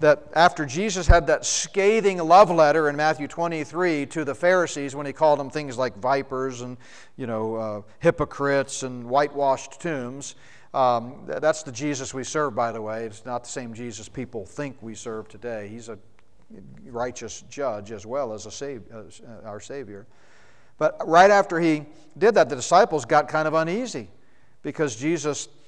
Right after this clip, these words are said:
said, "You're not gonna see me again," to these Jewish leaders, "until you proclaim, 'Blessed is he who comes in the name of the Lord.'"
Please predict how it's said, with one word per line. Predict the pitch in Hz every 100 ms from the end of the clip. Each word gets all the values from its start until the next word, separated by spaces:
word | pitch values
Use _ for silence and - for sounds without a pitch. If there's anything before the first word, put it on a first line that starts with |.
| -
said, | - - 156 135
"You're | 135
not | 151 160
gonna | 160 151
see | - 170
me | 160
again," | 156 151 208
to | 180
these | 143 135
Jewish | - 131 123
leaders, | 170 185 143
"until | 127 - 156
you | 139 135
proclaim, | 127 127 139 135 131
'Blessed | 127 131 127
is |
he | 117
who | 127
comes | 120 131 110
in | 117
the | 113
name | 107
of |
the | 98
Lord.'" | 123 151